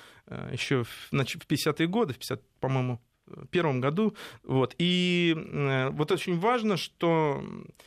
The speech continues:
американцы видели, что мы впереди. У них были все возможности нас обогнать. Но они все время, м, как говорится, отставали на шаг, потому что вот им мешало вот это бремя великой державы,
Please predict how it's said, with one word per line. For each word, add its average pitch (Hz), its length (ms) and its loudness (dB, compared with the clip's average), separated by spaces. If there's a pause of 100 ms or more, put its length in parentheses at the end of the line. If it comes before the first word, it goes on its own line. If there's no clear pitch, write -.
(240)
американцы 170 480 2
видели, 143 320 -2
что - 180 -10
мы 123 80 -6
впереди. 127 380 -6
У 131 40 2
них 156 140 4
были 185 240 0
все 214 280 0
возможности 156 600 0
нас 120 220 -6
обогнать. 127 420 -2 (480)
Но 196 400 6
они 220 220 4
все 202 240 -2
время, 190 580 2 (160)
м, 143 300 -6
как 160 180 0
говорится, 180 380 2
отставали 175 400 2
на 165 140 0
шаг, 190 320 0
потому 147 360 2
что - 180 -2
вот 131 280 -2
им 165 260 2 (300)
мешало 160 340 2
вот 151 120 2
это 151 140 2
бремя 170 360 2
великой 165 400 0
державы, 160 600 0